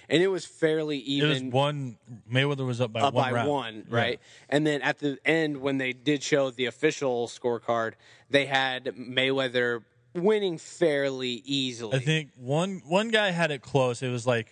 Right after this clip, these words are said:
Speaker 2: four round difference, which I thought was pretty fair. The other two had it, like, a seven round difference.
Speaker 1: Yeah, and it's just, I, I, I was kinda mind blown by that
Speaker 2: Yeah.
Speaker 1: because the fix was, it, it was in.
Speaker 2: And
Speaker 1: It
Speaker 2: boxing has a notorious history of really bad decisions and
Speaker 1: Yeah.
Speaker 2: officiating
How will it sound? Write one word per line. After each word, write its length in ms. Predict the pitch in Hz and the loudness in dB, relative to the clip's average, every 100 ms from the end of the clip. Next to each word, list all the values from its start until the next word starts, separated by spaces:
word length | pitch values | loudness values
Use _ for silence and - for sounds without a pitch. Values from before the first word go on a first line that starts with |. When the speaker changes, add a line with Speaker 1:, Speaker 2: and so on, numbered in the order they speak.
| - | -16
Speaker 2:
four 280 | - 131 123 | 0 0 2
round 280 | 113 110 | -2 -2
difference, 540 | 98 101 - 101 98 - | -4 -4 -2 -4 -6 -6
which 180 | 147 - | 0 0
I 80 | |
thought 220 | 151 131 120 | 2 0 -2
was 100 | 117 | -6
pretty 240 | - 117 | -6 -6
fair. 380 | - 98 92 92 _ _ _ _ | -2 -2 -2 -8 _ _ _ _
The 80 | 120 | 0
other 200 | 143 156 | 2 0
two 180 | - 143 | 0 0
had 220 | 123 123 | 2 0
it, 180 | 113 113 | -2 -4
like, 160 | 110 | -8
a 100 | 104 | -8
seven 680 | 92 - - - 120 110 101 98 - | -10 -10 -2 2 2 0 -8 -10 -12
round 300 | 110 98 92 | -4 -2 -2
difference. 260 | 92 82 - | -12 -4 0
Speaker 1:
Yeah, 160 | 117 - - | 0 -2 -2
and 140 | 143 | 0
it's 180 | 165 160 | 0 0
just, 220 | 165 156 - | -2 -4 -2
I, 120 | 135 98 107 | -2 -2 -8
I, 160 | 135 143 | 0 2
I 20 | |
was 140 | 190 | 2
kinda 180 | - 185 | 0 -2
mind 400 | 131 123 139 147 | -2 0 0 0
blown 220 | 135 120 | -2 -2
by 100 | 117 | 0
that 120 | 113 117 | 0 0
Speaker 2:
Yeah. 60 | |
Speaker 1:
because 300 | 120 147 127 | -2 -4 -6
the 160 | 135 143 | -4 -6
fix 420 | - 165 156 - | -2 -2 -2 -6
was, 280 | 156 185 170 - | 0 0 0 -2
it, 180 | 156 139 | 0 0
it 160 | 143 | 0
was 160 | 160 156 | -2 0
in. 240 | 220 156 110 - | 0 0 -10 -2
Speaker 2:
And 140 | 143 | 2
Speaker 1:
It 40 | |
Speaker 2:
boxing 520 | 135 156 175 196 170 135 | 2 0 0 -2 -2 -4
has 340 | 113 127 117 | 0 0 0
a 240 | 110 117 113 | -2 -4 -4
notorious 640 | 110 123 120 135 127 117 107 | -8 -10 -4 -4 -2 -4 -2
history 360 | 120 113 110 101 | -2 -2 -4 -4
of 140 | 95 | -2
really 240 | 107 107 | -2 -2
bad 360 | 104 107 104 101 - _ 113 | 0 0 0 -4 -12 _ -6
decisions 720 | 110 - 113 98 104 98 95 | -4 0 -2 -2 -6 -8 -6
and 80 | 98 | -4
Speaker 1:
Yeah. 160 | 107 | -2
Speaker 2:
officiating 640 | 107 104 98 98 98 92 | -2 -4 -6 -6 -6 -10